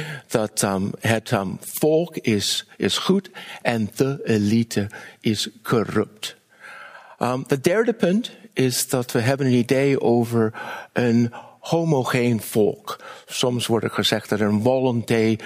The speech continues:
generaal is, dat er één volk is. En dit is wel, er is wel discussie hier over hoe homogeen, ehm, ehm, het volk moet zijn,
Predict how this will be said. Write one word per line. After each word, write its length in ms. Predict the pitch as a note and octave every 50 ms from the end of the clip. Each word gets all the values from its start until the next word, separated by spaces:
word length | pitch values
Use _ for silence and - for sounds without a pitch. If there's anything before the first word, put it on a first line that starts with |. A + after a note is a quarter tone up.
| - -
generaal 800 | - A#2 A#2 A2+ C3 B2 A#2 A2 G#2+ G#2+ G2 G2+ G2+ F#2+ F#2+ F2+
is, 180 | E2+ F2 - -
dat 160 | G#2 G2+ -
er 160 | A2+ A2 A2 - - - -
één 480 | - D#3+ D#3 D#3+ D#3 D#3 D3 C#3+ D3 -
volk 500 | - - - - A2+ A2 A2 G#2 - - - - _
is. 480 | - B2 G2 D#2 - - - - - - - - - - - - - - - - -
En 300 | - A#2 A#2 A2+ A#2+ B2+ -
dit 200 | - D3 C#3 -
is 200 | C3+ A2+ - -
wel, 440 | C3+ A#2 A2+ A2+ A2 G#2+ - - -
er 140 | - -
is 140 | B2+ A#2+ -
wel 140 | - B2 A2+
discussie 520 | B2+ B2+ - - A3+ G#3+ - - G3 D#3+
hier 300 | C3+ - D3 C3+ C3 B2+ B2+ - - - - -
over 260 | - B2 B2 B2 A#2+
hoe 600 | A#2 G#2+ - D3+ F3+ F#3 F#3 F3 E3 D3+ C#3+ B2+ - - - -
homogeen, 720 | - C#3 C#3 C3 B2+ A2 - B2+ A#2+ A#2+ B2+ B2+ A#2+ -
ehm, 300 | - - A2 G#2 G2+ G2+ G2 - - - - - - -
ehm, 220 | - - G2+ F#2+ G2
het 260 | G2+ - A#2 A#2 -
volk 400 | - - A#2 A2 G#2 - - - -
moet 280 | - G#2+ A2+ A2 - -
zijn, 420 | - G#2 G2 A2 A#2+ B2 B2+